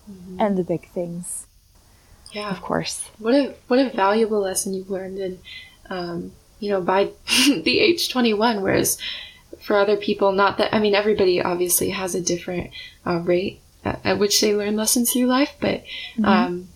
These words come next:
Speaker 1: you know, what a gift that for you uniquely, you could, uh, learn such significant lessons before, <laughs> you know, before many people do. Um, I think it's really amazing. And,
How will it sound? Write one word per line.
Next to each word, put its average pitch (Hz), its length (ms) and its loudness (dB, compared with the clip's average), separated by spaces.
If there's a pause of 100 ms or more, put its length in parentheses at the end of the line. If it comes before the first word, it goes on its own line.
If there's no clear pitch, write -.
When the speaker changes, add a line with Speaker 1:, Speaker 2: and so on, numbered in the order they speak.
Speaker 1:
you 226 100 2
know, 220 120 4
what 220 180 4
a 247 60 4
gift 180 400 -2
that 196 180 2
for 214 100 0
you 196 220 0
uniquely, 185 540 -2
you 180 240 0
could, 180 320 -4 (400)
uh, 180 320 0 (200)
learn 202 280 2
such 202 260 2
significant 185 600 0
lessons 180 480 -2
before, 185 840 0 (320)
<laughs> - 320 -20
you 247 320 4
know, 254 220 2
before 214 760 2
many 202 400 2
people 196 380 -4
do. 202 340 0 (140)
Um, 185 380 -2 (580)
I 214 100 2
think 202 160 2
it's - 400 2 (220)
really 208 200 4
amazing. 180 600 0
And, 185 240 -4